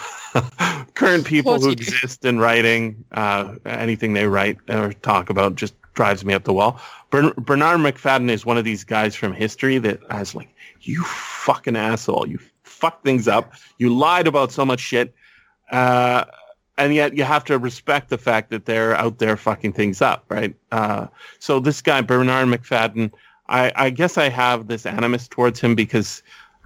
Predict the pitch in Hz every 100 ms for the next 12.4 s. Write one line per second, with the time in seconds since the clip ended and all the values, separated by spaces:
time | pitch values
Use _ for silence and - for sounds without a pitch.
0 | - - 120 113 123 117 139 123 123 107
1 | 110 117 117 101 - 98 98 101 104 101
2 | - 98 95 92 80 98 87 64 - -
3 | _ - - 104 98 - 135 117 110 -
4 | 95 - - - - _ _ _ - 110
5 | 104 - - - 247 160 269 - 151 233
6 | 135 - - 123 131 - 151 160 - -
7 | 113 110 110 - _ 107 113 113 202 208
8 | 175 160 180 190 196 165 160 196 165 165
9 | 160 - _ 147 151 123 101 156 - 123
10 | 135 143 139 151 - - 220 151 - 143
11 | 139 139 135 127 120 113 104 113 110 104
12 | 107 110 104